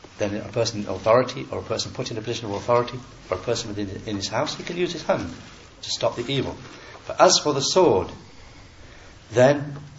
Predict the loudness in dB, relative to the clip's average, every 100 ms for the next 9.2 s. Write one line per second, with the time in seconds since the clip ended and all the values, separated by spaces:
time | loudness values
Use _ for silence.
0 | -20 -2 4 4 4 -8 -8 -6 -4 -2
1 | 2 6 6 4 0 -2 0 2 4 6
2 | 4 0 -4 -4 -4 -4 -4 0 4 6
3 | 4 -2 -6 -4 -4 2 4 4 0 -6
4 | 0 4 4 4 -2 -10 -20 -20 -20 -20
5 | -20 -20 -20 -20 -20 -20 _ -10 0 2
6 | 2 0 -4 -4 -8 -8 -10 -12 -4 -2
7 | -2 -2 -2 -4 -4 6 8 8 4 -4
8 | -6 -8 -18 -12 -8 -4 -4 -6 -4 -4
9 | -4 -12